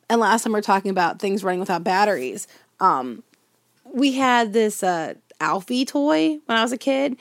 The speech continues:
and it used to go off by itself all the time at night, but it, what it turned out to be was the cat would go up in the attic, and the cat would brush against it when it was in the attic and it shouldn't have been. I didn't know how the cat got in the attic, but she'd go up there,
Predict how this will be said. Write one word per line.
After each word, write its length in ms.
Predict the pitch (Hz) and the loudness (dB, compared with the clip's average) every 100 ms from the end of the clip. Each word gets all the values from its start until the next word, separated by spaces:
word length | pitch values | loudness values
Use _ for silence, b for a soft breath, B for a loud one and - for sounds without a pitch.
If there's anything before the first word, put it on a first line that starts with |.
| B B B B - | B B B B 2
and 180 | 247 | 2
it 60 | 277 | 4
used 200 | 330 349 | 4 4
to 60 | 226 | 2
go 120 | 214 | 2
off 200 | 185 196 | 2 2
by 120 | 190 | -2
itself 300 | 180 190 190 | 0 -2 -2
all 180 | 185 180 | -2 -2
the 60 | |
time 320 | 214 302 233 139 | -2 -2 -2 -2
at 160 | 190 | -4
night, 360 | 208 254 208 - | 0 0 0 -2
but 100 | 233 | 0
it, 60 | 220 | 2
what 120 | 240 | 2
it 80 | - | 2
turned 240 | 240 214 | 0 2
out 180 | 233 214 | 4 2
to 60 | 208 | 0
be 260 | 202 262 | -2 0
was 360 | 220 202 185 180 | 2 2 2 0
the 120 | 180 | -6
cat 420 | 175 202 214 269 - | -4 0 2 0 -2
would 120 | 208 | -4
go 100 | 208 | -2
up 120 | 202 | -2
in 80 | 196 | -2
the 100 | 180 | -4
attic, 480 | 170 175 254 277 - b b b b b - | -2 -2 0 -2 -6 b b b b b -2
and 140 | 233 | 2
the 60 | 233 | 2
cat 260 | 220 240 226 | 0 -2 0
would 140 | 202 | -2
brush 240 | 202 202 196 | -2 -4 -6
against 360 | 180 196 - | -4 -4 -4
it 60 | 135 | -6
when 100 | 190 | -6
it 100 | - | -4
was 140 | 196 | -4
in 60 | 190 | -2
the 60 | |
attic 200 | 185 190 | 0 -2
and 100 | 190 | -2
it 80 | 165 | -6
shouldn't 200 | - 180 | -4 -2
have 80 | 208 | -2
been. 320 | 226 233 240 | -2 0 -2
I 220 | - - | -4 -4
didn't 120 | 277 - | -4 -6
know 80 | |
how 80 | 180 | -8
the 60 | - | -10
cat 200 | - - | -12 -14
got 180 | - 180 | -10 -4
in 140 | 196 | -4
the 100 | 151 | -4
attic, 260 | - - 170 | -10 -12 -10
but 140 | 208 | -6
she'd 120 | - | -4
go 160 | 220 220 | 2 2
up 160 | 214 | 2
there, 240 | - 156 | -2 -8